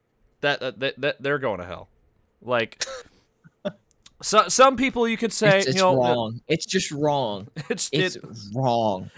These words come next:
Speaker 2: Wrong.
Speaker 1: <laughs> It's wrong. So I, I, I did see something online that was like, p-, people will end up having, you know, they'll take the bowl, they'll put in the cereal, then the milk, then they'll finish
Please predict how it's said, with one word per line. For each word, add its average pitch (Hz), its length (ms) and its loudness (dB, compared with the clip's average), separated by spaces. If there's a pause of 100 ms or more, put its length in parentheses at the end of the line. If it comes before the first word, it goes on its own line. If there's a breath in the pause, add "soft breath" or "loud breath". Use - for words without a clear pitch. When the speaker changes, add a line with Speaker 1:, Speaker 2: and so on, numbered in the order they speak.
(720 loud breath)
Speaker 2:
Wrong. 135 720 2
Speaker 1:
<laughs> - 40 -14
It's 202 280 -8
wrong. 170 200 -10 (440 soft breath)
So 220 240 4
I, 185 300 2
I, 160 80 0
I 185 60 2
did 190 260 -2
see 226 260 0
something 208 340 0
online 190 520 0
that 202 120 -4
was 175 160 -4
like, 175 420 2 (380 soft breath)
p-, - 100 -14
people 226 720 0 (140 soft breath)
will 165 160 2
end 180 180 0
up 170 140 -2
having, 156 640 0
you 123 60 -10
know, 110 100 -6
they'll 98 280 -10
take 135 180 -14
the 127 60 -12
bowl, 208 460 2 (260)
they'll - 120 -8
put 120 160 -6
in 117 80 -6
the 120 40 -6
cereal, 214 640 4
then 175 440 0
the 277 80 2
milk, 254 680 0 (600)
then 160 180 -2
they'll 160 120 0
finish 226 720 0